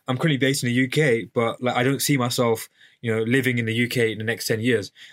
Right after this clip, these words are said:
I, I wanna relocate, and because I have this, you know, detachment from my income and, you know, geographical location, I, I can basically relocate to the most tax efficient or the most appealing place to live. So,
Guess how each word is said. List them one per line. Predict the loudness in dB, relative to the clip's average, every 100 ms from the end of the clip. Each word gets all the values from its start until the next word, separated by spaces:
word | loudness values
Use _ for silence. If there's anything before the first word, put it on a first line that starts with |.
| -4
I, |
I | -2
wanna | 0 0 2
relocate, | 2 0 0 0 -2
and | -4
because | -2 -2 0
I | 0
have | 0 -2 -2
this, | -2 0 -2 -8 -20 -20 _ -6
you | -4
know, |
detachment | -2 0 0 0 -4 -2
from | -2 -2 -4 -12 _ -8
my | -2 -2
income | 0 0 2 0
and, | 0 -4
you | -4 -4
know, | -4
geographical | -2 0 0 -2 -2 -2 2
location, | 2 2 0 2 0 -2 -6 -18 -6
I, | -4 -2
I | 0
can | 0
basically | 0 0 0 0 0
relocate | 0 2 2 2 -2
to | 0 -4
the | -2
most | -4 -4 -2
tax | -4 -2
efficient | -2 -2 0 -4 -6 _ _ _
or | 0 2 2 0 -2
the | -2
most | 0 0 0
appealing | -2 0 0 0
place | -2 -2 0
to |
live. | 0 0
So, | 0 0 0